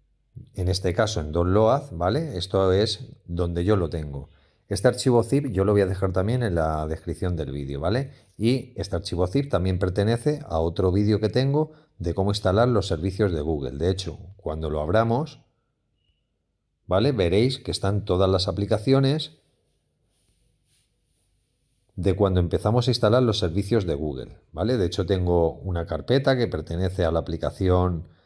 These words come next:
de copia de seguridad, la segunda carpeta es el backup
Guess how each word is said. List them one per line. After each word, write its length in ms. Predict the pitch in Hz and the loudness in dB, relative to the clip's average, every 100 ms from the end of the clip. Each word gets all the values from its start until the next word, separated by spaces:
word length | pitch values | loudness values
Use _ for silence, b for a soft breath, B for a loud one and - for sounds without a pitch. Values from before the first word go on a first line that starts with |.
| b | b
de 180 | 87 85 | -6 -4
copia 280 | 90 - 87 | -2 0 0
de 80 | 82 | 0
seguridad, 680 | 87 80 87 113 143 147 143 | -4 -2 0 4 4 2 -2
la 180 | 80 | -6
segunda 440 | 78 80 87 92 92 | -4 -4 -2 0 0
carpeta 540 | 90 80 95 87 87 | -2 -2 -2 0 0
es 180 | 87 - | 0 -2
el 120 | 87 | -2
backup 480 | 78 82 - 90 - | 0 -2 0 -2 -2